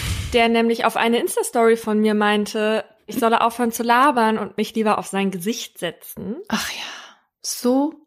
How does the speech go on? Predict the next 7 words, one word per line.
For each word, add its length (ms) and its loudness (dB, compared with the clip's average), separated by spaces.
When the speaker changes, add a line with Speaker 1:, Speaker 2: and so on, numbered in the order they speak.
Speaker 2:
schlimm. 520 0
Speaker 1:
Und 320 6
nachdem 260 2
ich 100 2
den 180 2
blockiert 680 2
habe, 640 -2